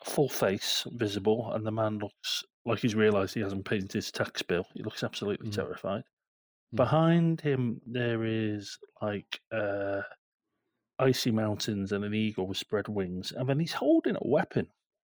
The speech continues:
Speaker 1: amongst it, above his pumice thighs,
Speaker 2: Mm.
Speaker 1: which is, um, bizarre. Is it an axe?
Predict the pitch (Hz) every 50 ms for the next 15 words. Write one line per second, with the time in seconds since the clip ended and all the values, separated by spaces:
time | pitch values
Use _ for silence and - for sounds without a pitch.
0 | - - 127 123 120 123 120 - - - - 107 110 107 - - 123 - - 120
1 | - 127 113 - - - - 170 135 113 117 - - - - 127 120 117 101 90
2 | - - - - - _ _ _ _ _ _ _ _ _ - 110 104 95 92 -
3 | 117 117 113 - _ - - - - - 131 120 117 113 110 107 - - _ -
4 | 120 113 110 110 110 110 113 110 110 110 110 107 101 107 110 - - _ _ _
5 | _ _ - 127 117 107 104 120 117 117 123 143 190 175 - - - - 127 -
6 | - 123 123 123 131 185 - - _ _ _ - - -